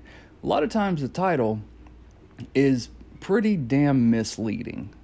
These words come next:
Like, a lot of times it, it seems like, you know, "Oh, local man shits his pants." And you're like, "Wow, that guy shit his pants. What a dildo,"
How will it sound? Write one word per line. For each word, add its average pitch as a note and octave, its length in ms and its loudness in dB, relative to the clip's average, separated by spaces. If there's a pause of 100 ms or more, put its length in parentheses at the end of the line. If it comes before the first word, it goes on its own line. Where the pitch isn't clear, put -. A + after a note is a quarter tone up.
Like, G2 180 -8
a - 220 0
lot C#3 240 2
of E3+ 80 -2
times D#3 400 0
it, A2 260 -4
it - 260 -6
seems C#3 520 0
like, A#2+ 300 -4 (1400)
you - 60 4
know, - 240 0
"Oh, C#4+ 160 8
local A3 400 4
man G3 260 2
shits G#3 300 -2
his G#3+ 160 -4
pants." - 580 -2
And - 100 -4
you're A#2 120 2
like, A2+ 260 2
"Wow, F2+ 460 -2 (180)
that - 160 -10
guy G2 140 0
shit A#2 180 -4
his A#2+ 100 -4
pants. D3+ 440 -4 (420)
What - 160 -6
a C3+ 80 -2
dildo," G2+ 600 -2